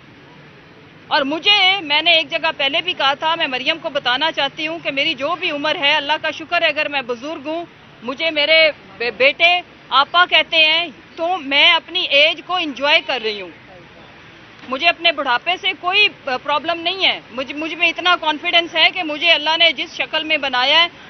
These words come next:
जो मेरी एज है, मैं बड़े confidence के साथ कैरी करती हूँ।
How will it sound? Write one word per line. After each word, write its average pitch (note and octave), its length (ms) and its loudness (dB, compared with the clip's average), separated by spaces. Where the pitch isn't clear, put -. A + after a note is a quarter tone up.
जो D4 160 -2
मेरी E4 260 0
एज D4+ 220 4
है, F4 60 -8
मैं F4+ 140 -2
बड़े D#4 160 2
confidence D#4 540 -4
के E4+ 100 -8
साथ D#4 180 -2
कैरी B3+ 300 -2
करती G#3+ 320 -8
हूँ। E3+ 120 -12